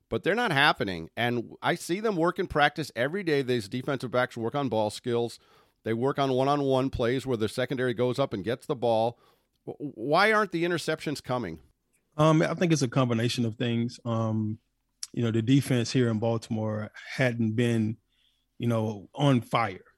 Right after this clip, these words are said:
Speaker 2: right? It hadn't been on fire early on in the year. So, like I was talking about earlier, Bo, I feel like the D lineman has always been super disruptive. Even if they're not getting to the Q B, they're grabbing, holding, grabbing, you know, holding up two guys, the lateral linebackers are scraping that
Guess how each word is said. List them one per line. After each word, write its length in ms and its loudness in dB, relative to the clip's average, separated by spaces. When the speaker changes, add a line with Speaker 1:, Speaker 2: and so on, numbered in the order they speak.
Speaker 2:
right? 300 -2
It 60 -8
hadn't 220 4
been 140 4
on 100 0
fire 340 -2
early 240 0
on 220 0
in 80 -2
the 80 -4
year. 360 -2
So, 380 -4
like 160 0
I 40 6
was 140 2
talking 240 0
about 300 0
earlier, 340 0
Bo, 300 0
I 100 -2
feel 180 0
like 240 -2
the 140 -6
D 220 4
lineman 380 2
has 160 -2
always 360 0
been 340 -4
super 460 -2
disruptive. 680 -2
Even 240 4
if 100 0
they're 120 2
not 260 0
getting 220 0
to 120 -4
the 60 0
Q 260 0
B, 380 4
they're 200 0
grabbing, 560 0
holding, 540 2
grabbing, 300 -2
you 60 0
know, 140 0
holding 280 2
up 140 -6
two 160 0
guys, 360 -2
the 80 -10
lateral 280 -2
linebackers 500 -2
are 40 -6
scraping 460 0
that 160 -6